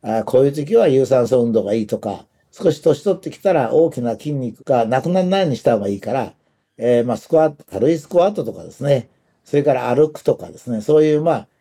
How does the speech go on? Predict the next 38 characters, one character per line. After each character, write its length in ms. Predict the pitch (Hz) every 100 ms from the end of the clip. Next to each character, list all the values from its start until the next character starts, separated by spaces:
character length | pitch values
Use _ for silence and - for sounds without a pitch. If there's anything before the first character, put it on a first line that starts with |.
| _ _ _
自 120 | 165
分 140 | 214 254
の 100 | 254
体 340 | 214 233 240
に 60 | 226
つ 100 | 220
い 80 | 208
て 80 |
る 120 | 156 165
大 120 | 208
き 100 | 180
な 80 | 139
筋 200 | 170 160
肉 240 | 131 120
が 100 | 117
大 320 | 110 175 220
体 260 | 220 220 180
ど 160 | 220
こ 160 | 220 233
に 140 | 196
あ 120 | 156 156
る 180 | 143
か 320 | - 135 - - _ _ _ _
っ 20 | -
て 80 | 196
い 40 |
う 60 | 214
の 80 |
は 120 | 233 113
で 60 |
す 120 | -
ね、 220 | 131 107 - _ -
ま 160 | 175
あ 40 | 214
ま 140 | 226
あ 60 | 135
大 320 | 147 208 226
雑 200 | 196 262